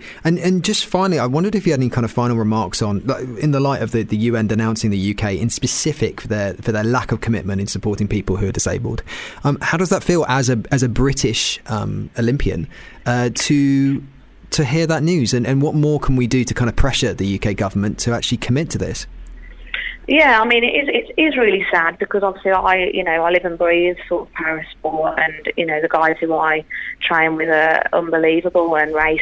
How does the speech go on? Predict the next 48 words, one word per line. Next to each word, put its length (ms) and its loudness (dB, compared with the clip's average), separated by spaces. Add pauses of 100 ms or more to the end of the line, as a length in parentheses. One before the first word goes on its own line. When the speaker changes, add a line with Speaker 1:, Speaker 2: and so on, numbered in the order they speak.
Speaker 2:
with. 260 2 (120)
Um, 260 0 (800)
and 380 2
as 80 2
I 160 0
say, 120 4
like, 120 2
we're 240 2
sort 140 -2
of 40 0
in 80 -2
a 60 4
little 240 0
bubble 300 0
in 120 -2
this 200 -6
sporting 360 -2
world, 460 0
but 160 2 (340)
it's, 140 -6 (180)
you 140 2
know, 180 4
it's, 160 -4 (320)
it's 180 0
really 200 6
apparent 400 0
that, 260 -2
you 140 0
know, 80 -4
it, 160 -2 (500)
there 200 2
needs 260 2
to 80 -4
be 100 2
more, 460 0 (480)
um, 260 2
coverage 720 2
of 300 2 (160)
sort 360 0
of 100 -14
what, 220 0 (180)
what 200 0
we're 180 6
up 160 -2 (140)
to, 420 2
you 80 -2
know, 460 0
um, 80 -6